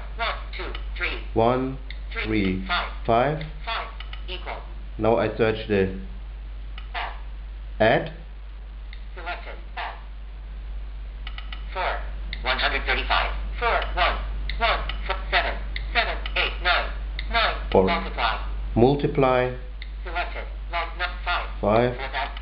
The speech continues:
Speaker 1: six.
Speaker 2: And
Speaker 1: Equal.
Speaker 2: then equals.
Speaker 1: Result.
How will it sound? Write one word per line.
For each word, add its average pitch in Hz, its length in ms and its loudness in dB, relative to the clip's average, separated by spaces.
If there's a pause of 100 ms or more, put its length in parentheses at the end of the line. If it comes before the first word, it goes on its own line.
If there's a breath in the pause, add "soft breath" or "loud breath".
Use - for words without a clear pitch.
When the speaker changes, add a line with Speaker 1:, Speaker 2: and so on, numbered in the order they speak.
(160)
Speaker 1:
six. - 200 -4 (320)
Speaker 2:
And 104 140 6
Speaker 1:
Equal. 107 160 8
Speaker 2:
then 120 320 2
equals. 123 460 2 (1000)
Speaker 1:
Result. - 340 0